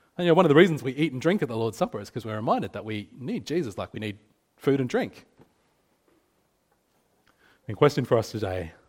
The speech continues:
do we know how much we need Jesus? Will we, like the brothers,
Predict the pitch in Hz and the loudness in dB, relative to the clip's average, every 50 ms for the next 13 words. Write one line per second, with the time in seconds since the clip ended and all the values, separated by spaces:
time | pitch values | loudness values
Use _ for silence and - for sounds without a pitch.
0 | _ _ _ _ _ _ _ _ _ _ _ _ _ - 113 110 113 123 131 151 | _ _ _ _ _ _ _ _ _ _ _ _ _ -10 -8 -4 -2 0 2 2
1 | 151 135 135 120 117 101 - - 113 98 95 90 87 - 87 85 82 90 85 85 | 2 2 0 -2 -2 -6 -8 -12 -12 -12 -12 -14 -14 -14 -16 -16 -16 -18 -20 -20
2 | - - - _ _ _ _ _ _ _ _ - - - _ _ _ _ - 113 | -20 -20 -20 _ _ _ _ _ _ _ _ -20 -20 -20 _ _ _ _ 0 2
3 | 127 131 127 117 107 104 101 104 107 - - - - _ 110 - 101 90 87 90 | 4 4 4 4 2 0 0 -2 -4 -6 -10 -18 -18 _ -12 -10 -10 -10 -10 -10
4 | 90 - - - - | -12 -12 -12 -14 -14